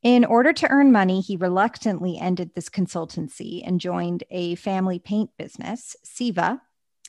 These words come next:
in nineteen fifty, and he was promoted to technical director at this company. However, he continued to write, publishing The Truce in early nineteen sixty-one, which recounts his journey back to Turin after the war.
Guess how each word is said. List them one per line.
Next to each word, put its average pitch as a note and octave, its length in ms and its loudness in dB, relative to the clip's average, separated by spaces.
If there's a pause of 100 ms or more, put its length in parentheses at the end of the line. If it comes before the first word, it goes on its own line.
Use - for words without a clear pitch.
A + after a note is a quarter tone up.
(240)
in E3+ 280 -4
nineteen E3+ 440 -6
fifty, G3+ 560 -8 (260)
and G3 80 2
he G#3 80 2
was G3+ 120 -2
promoted G#3+ 480 2
to A3 100 -4
technical G#3+ 480 -4
director E3 640 -8
at E3 220 -8
this F3 180 -12
company. F#3 680 -6 (200)
However, C#4 480 2
he C4 180 0
continued C#4+ 600 -2
to D4+ 100 -4
write, F3+ 640 -6 (260)
publishing G3+ 720 -4
The G3 80 -8
Truce G#3+ 640 -6 (340)
in F#3 380 -2
early G3 500 -4
nineteen F#3 440 -6
sixty-one, F#3 840 -6
which G#3 240 -8
recounts F3+ 420 -6
his F#3+ 220 -8
journey F#3 380 -4
back E3+ 260 -6
to - 120 -12
Turin D#3+ 600 -10 (240)
after - 300 -14
the F3+ 80 -8
war. A3 420 -2